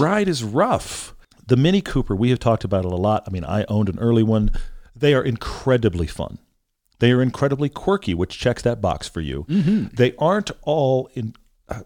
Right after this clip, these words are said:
Speaker 1: full of great, great tech. And you're right, manual seats do linger in a lot of the models for sure. Full manual seats is quite common in the Mini.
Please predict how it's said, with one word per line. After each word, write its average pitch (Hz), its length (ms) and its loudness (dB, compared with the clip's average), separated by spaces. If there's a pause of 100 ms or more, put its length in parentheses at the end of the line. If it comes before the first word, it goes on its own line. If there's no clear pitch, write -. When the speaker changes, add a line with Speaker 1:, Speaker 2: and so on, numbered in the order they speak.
Speaker 1:
full - 480 2
of 104 300 -2
great, 120 520 -2
great 104 440 -2
tech. - 280 -4
And 101 80 0
you're 107 120 0
right, 90 200 0
manual 131 400 2
seats - 360 -2
do 120 180 0
linger 120 380 2
in 107 100 0
a 90 60 -2
lot 107 320 6
of 117 60 0
the 120 60 0
models 117 460 0
for - 180 -8
sure. 113 360 -2
Full 113 180 -2
manual 110 320 0
seats 101 260 -4
is 87 120 -8
quite - 360 -2
common 92 360 -2
in 85 80 -2
the 85 40 -2
Mini. 95 360 0